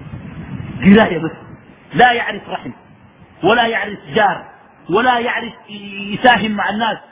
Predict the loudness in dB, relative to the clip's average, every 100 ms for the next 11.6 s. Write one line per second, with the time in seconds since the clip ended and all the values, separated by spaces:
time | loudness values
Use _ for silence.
0 | -18 -6 -2 0 -2 0 0 0 -4 -8
1 | -4 -4 -4 -10 -2 -2 -2 -8 -10 -12
2 | -12 -10 -6 -4 -4 -8 -18 -10 0 0
3 | 0 -4 0 0 -2 -8 -6 -6 -4 -4
4 | -6 -6 -4 -2 -2 -2 -6 -4 -4 -4
5 | -10 -12 -6 2 4 4 0 -4 -18 -20
6 | -20 -4 4 4 4 0 -2 -4 -6 -18
7 | -20 -2 4 4 2 -2 -2 -4 -8 -20
8 | -16 -2 0 2 2 -2 -6 -6 -2 -2
9 | -2 -4 -2 2 4 2 -2 -2 -4 -8
10 | -20 -20 -20 -20 -12 -4 -2 -2 -2 -2
11 | 2 2 2 -2 0 -2